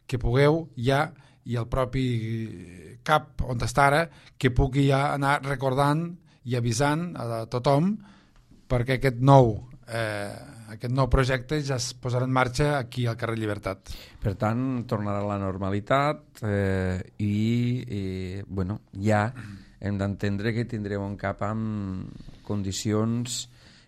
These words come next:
Speaker 2: i que pugui donar servei per uns quants anys.
Speaker 1: Eh, és evident que quan se va planificar aquesta ampliació, eh, aquesta, aquest doble espai del que teníem ara,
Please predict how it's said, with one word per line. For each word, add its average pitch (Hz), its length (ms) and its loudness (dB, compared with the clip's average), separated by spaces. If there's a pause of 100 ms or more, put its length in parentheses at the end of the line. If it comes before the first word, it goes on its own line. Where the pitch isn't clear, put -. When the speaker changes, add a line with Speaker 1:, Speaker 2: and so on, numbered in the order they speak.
Speaker 2:
i 101 80 -8
que 104 140 -4
pugui 104 220 -6
donar 107 200 -4
servei 104 560 -2
per 120 280 -4
uns 104 280 -4
quants 101 320 0
anys. 95 300 2 (640)
Speaker 1:
Eh, 117 480 -6 (240)
és 117 240 2
evident 127 340 8
que 127 480 4
quan 123 160 0
se 123 140 2
va 127 100 4
planificar 131 640 4 (480)
aquesta 120 400 -2
ampliació, 123 840 4 (1120)
eh, 117 240 -6
aquesta, 120 680 0
aquest 113 280 -8
doble 131 560 8
espai 139 420 6
del 117 140 2
que 117 120 -6
teníem 120 260 4
ara, 135 260 4